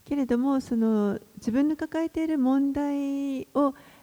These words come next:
解決するということ以上にもっと大切なことが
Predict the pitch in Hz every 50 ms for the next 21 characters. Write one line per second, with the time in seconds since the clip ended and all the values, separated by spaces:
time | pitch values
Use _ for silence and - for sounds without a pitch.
0 | - - - - 262 269 - - 254 254 - - - - - 262 277 285 - -
1 | 214 202 190 190 185 185 - 180 180 - - 175 170 165 170 - - _ _ _
2 | _ _ - 277 330 - - 403 339 269 202 170 180 208 214 190 175 180 - -
3 | - - - - 277 370 359 - 254 - - 208 202 196 - 202 - - 190 185
4 | 190 - 190 185 - 185 180 175 160 160